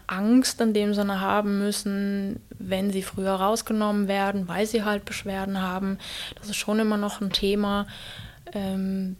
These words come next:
nicht nur im Fußball, ähm, dass wir da noch mehr, ja, positiv sozusagen eingreifen können,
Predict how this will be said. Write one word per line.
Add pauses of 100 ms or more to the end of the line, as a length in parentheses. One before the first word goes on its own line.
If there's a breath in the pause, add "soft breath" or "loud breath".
(580)
nicht
nur
im
Fußball, (840 loud breath)
ähm,
dass
wir
da
noch
mehr, (2000)
ja,
positiv
sozusagen
eingreifen
können,